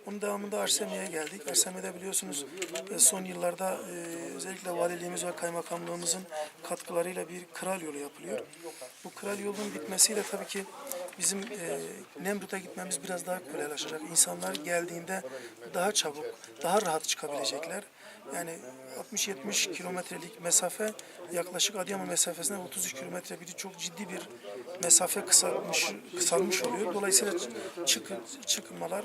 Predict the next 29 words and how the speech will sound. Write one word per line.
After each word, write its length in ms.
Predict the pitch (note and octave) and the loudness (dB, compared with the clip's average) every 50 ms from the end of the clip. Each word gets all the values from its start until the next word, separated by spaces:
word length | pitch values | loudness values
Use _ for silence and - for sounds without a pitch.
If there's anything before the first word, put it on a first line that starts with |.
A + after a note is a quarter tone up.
| B3+ G#3+ | -4 -6
oraya 200 | F#3 F3+ F3+ F3+ | -6 -4 -4 -4
gitmeler, 480 | E3+ F3 G#3+ - - D#3+ D#3+ E3+ F3+ | -4 -6 -8 -8 -8 -6 -4 -2 0
ziyaretler 600 | F3+ E3 F3+ F#3+ F3+ E3 D#3+ D#3+ - D#3+ D#3 C#3+ | 4 4 4 6 6 2 2 0 -4 -6 -6 -6
biraz 240 | E3+ F3 E3+ - - | -4 -2 -2 -2 2
daha 220 | E3+ E3+ F3+ E3+ D3 - - - - - - - - - - - - - - | 4 6 6 6 4 0 -10 -16 -18 -16 -16 -16 -16 -16 -16 -16 -16 -12 -6
kolaylaşacak. 560 | - E3 D3+ D3 C#3+ D3 C#3+ - D#3+ F3+ G3 F#3+ F3 | -2 0 0 0 0 0 0 0 0 -2 -8 -8 -8
Bu 120 | F#3+ F#3+ | -4 -2
da, 240 | F#3+ F3+ F3 - - | -2 -2 -2 -6 -6
e, 160 | E3+ E3+ E3+ | -8 -8 -10
gelen 340 | E3 - F3 E3+ F3 F3+ F3+ | -10 -6 -4 -2 -2 -2 -4
turist 260 | - - F3+ F3+ E3+ | -4 -8 -2 -2 -2
noktasına, 540 | F3+ E3 - - E3 D#3+ - - F3 E3+ E3+ F3 - - - - - - - - - - A#2+ A#2+ D#3+ | -2 -2 -6 -2 2 4 4 4 2 -2 -4 -4 -8 -16 -18 -18 -18 -18 -18 -18 -16 -14 -12 -6 -4
e, 220 | D#3 D3+ D3 D3 C#3+ D3+ D#3+ - | -4 -4 -4 -4 -4 -6 -4 -2
vuracak. 360 | D#3+ D#3 D3+ D3 E3 G3 G3 - - | -2 -2 0 0 -2 -4 -4 -6 -8
Öyleyse 480 | F3 E3+ F3 E3 - - F3 E3+ D#3 - - - - | -6 2 8 8 8 8 8 2 -4 -6 -8 -12 -8
turizme 340 | F#3+ F3+ E3 E3+ E3+ - | -6 -6 -4 -4 -4 -4
katkısı 400 | - - D#3+ - - - - - | -2 -4 -4 2 4 4 4 4
biraz 260 | E3+ E3 D#3+ D3+ D3+ D3+ | 4 0 0 0 0 0
daha 120 | D#3+ E3 | 0 0
artmış 360 | E3 D#3+ - - F3 - - | 0 0 -2 -6 -8 -6 -6
olacak. 280 | E3+ D3+ D#3+ F#3 A3 A3+ - - - - - - - - - - - - - - | -6 -6 -6 -6 -6 -8 -10 -16 -20 -20 -18 -18 -18 -18 -18 -18 -18 -18 -12 -8
Oradan 320 | G3 G3 G#3 A3 A3+ A3 | -6 -4 -2 0 -2 0
devamla 340 | F#3+ G#3 G#3+ A3 A3 G#3+ G#3+ | 2 2 2 2 2 0 -2
geldik. 300 | G3+ G#3 G#3 G#3 A3 G#3 | -2 -2 -2 -2 -2 -2
Şu 140 | - - G#3+ | -2 0 0
anda 180 | G#3 G3+ G3+ | 0 0 0
biz 160 | F#3+ - - F3+ | 0 0 0 0
Karadut 520 | - G3 G#3+ G#3+ F#3+ F3+ - - - - - - - - - - - - - - | 2 2 2 2 2 0 -6 -8 -10 -10 -12 -14 -16 -16 -16 -18 -18 -18 -14 -12
köyümüzdeyiz. 540 | - F3 D#3+ D#3+ D#3 D#3 - F3 G3+ G3 | -10 -8 -8 -8 -10 -10 -10 -8 -10 -10